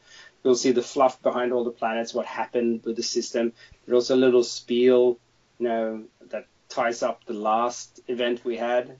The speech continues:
and how it kind of spilled into the Shadow War. Uh, you'll, there'll be missions,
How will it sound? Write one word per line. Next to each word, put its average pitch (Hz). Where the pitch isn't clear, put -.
and 110
how 107
it 107
kind 113
of 101
spilled 117
into 117
the 110
Shadow 113
War. 127
Uh, 107
you'll, 131
there'll 113
be 127
missions, 143